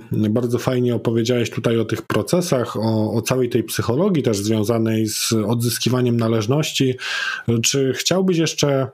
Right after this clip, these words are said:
na koniec coś dodać dla naszych słuchaczy, o czymś, e, powiedzieć, może zwrócić uwagę na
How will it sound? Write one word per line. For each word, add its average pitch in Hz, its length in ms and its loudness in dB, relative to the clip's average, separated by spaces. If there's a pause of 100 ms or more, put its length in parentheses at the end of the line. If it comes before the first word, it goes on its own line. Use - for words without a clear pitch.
na 113 180 0
koniec 135 380 0
coś 101 260 0
dodać 117 340 0
dla 120 160 2
naszych 120 320 0
słuchaczy, 117 500 0
o 110 60 0
czymś, - 480 0
e, 107 40 0 (400)
powiedzieć, 131 500 0
może 98 220 0
zwrócić 104 420 0
uwagę 151 340 2
na 123 260 0